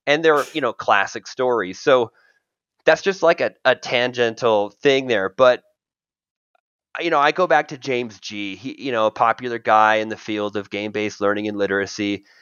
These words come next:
And I remember him talking about this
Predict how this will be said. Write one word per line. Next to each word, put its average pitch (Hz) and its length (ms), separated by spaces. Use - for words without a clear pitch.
And 110 380
I 120 60
remember 131 240
him 120 100
talking 110 340
about 98 420
this - 260